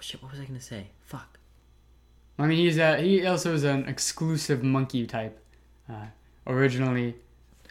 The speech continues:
Speaker 2: in real life, they didn't even know his, they thought his species was just a chimp. But ironically, his species is super chill. Like, his species is just,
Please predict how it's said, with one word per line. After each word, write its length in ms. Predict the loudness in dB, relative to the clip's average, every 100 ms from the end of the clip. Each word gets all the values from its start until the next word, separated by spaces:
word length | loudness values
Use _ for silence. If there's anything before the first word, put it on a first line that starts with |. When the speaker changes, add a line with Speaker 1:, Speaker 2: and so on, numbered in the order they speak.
| -20 -8
Speaker 2:
in 200 | -4 2
real 260 | 8 8 8
life, 300 | 6 2 -2
they 140 | -4
didn't 260 | 0 2 4
even 200 | 2 0
know 140 | 0 0
his, 300 | -2 -4 -6
they 200 | -2 0
thought 360 | 4 4 2
his 240 | -4 -4 -2
species 460 | 0 0 0 -4
was 160 | -4 -6
just 340 | -4 -2 -2 -6
a 40 |
chimp. 320 | -8 -6 -6 -8 -20 -20 _ _ -8
But 240 | -2 -2 0
ironically, 800 | 2 4 6 4 2 0 0 -4 -14 _ _ _ _ 2
his 260 | 6 6
species 720 | 4 4 4 2 0 -2 -6 -16 _ _ _ -20 -4
is 460 | 2 4 2 -2 -12 -20 -20
super 260 | -8 -4 -4
chill. 540 | -2 0 0 -2 -10 -16 _ -20 _ -10
Like, 320 | -2 -2 -4 -14 _ _ _ -20 _
his 160 | -2 0
species 540 | 2 2 2 0 -2 -2
is 320 | 0 0 -4 -12 -20 -20 -20 -4
just, 300 | -2 -2